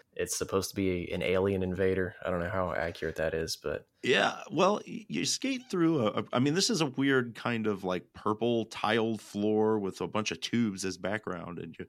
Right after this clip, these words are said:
Speaker 2: you dodge a bunch of barrels and skate through to, to a kind of battle scene with, I think these are maniacs
Speaker 1: Yeah.
Speaker 2: from the,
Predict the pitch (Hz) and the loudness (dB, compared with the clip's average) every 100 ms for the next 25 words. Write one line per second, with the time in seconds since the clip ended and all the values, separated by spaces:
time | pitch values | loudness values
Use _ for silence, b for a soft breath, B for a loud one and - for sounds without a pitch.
0 | B 90 117 120 113 98 113 - 90 101 | B -6 2 2 2 0 -2 -2 -4 -2
1 | 107 113 107 98 - - 101 - - 101 | 0 0 -2 -4 -8 -4 -4 -6 -8 -6
2 | 104 104 101 - 85 - _ - 92 90 | -2 -4 -6 -10 -12 -16 _ -6 -4 -4
3 | - 101 95 101 101 101 - 104 104 98 | -4 -4 0 2 2 0 0 0 -2 -2
4 | 95 87 _ _ - 120 254 180 151 123 | -4 -6 _ _ -4 -2 0 2 4 4
5 | 107 117 98 90 82 90 - - - _ | 4 4 2 0 -2 -4 -6 -8 -10 _
6 | - 98 85 87 _ - 107 95 92 | -2 -2 -2 -8 _ -4 -2 0 -2